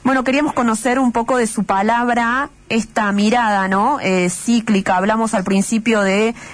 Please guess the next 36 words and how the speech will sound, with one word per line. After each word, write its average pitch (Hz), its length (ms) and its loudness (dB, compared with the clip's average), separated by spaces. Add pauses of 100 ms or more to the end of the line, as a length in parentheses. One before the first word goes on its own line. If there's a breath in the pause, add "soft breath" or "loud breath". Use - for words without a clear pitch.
eh, 196 340 2
otra 220 300 0
vez 214 180 0
posibles 214 560 0
trabas 208 360 0
a 185 40 0
la 185 60 0
exportación 180 540 -2
de 202 80 0
la 180 120 0
carne, 220 460 0
y 196 80 0
eso 196 200 0
nos 180 160 0
hace 185 140 -2
acordar 185 380 0
de 196 80 0
una 190 80 2
historia 190 380 0
argentina. 208 840 2 (380 loud breath)
Eh, 196 360 2
hablamos 208 460 2
recién, 208 400 0
antes 208 300 -2
que 196 100 -2
usted, 214 400 0
del 185 220 0
mercado 196 460 0
del 185 200 0
gas 220 460 0
y 190 140 0
de 180 180 2
la 180 80 2
falta 190 480 -2
de 180 260 2
oferta 202 720 0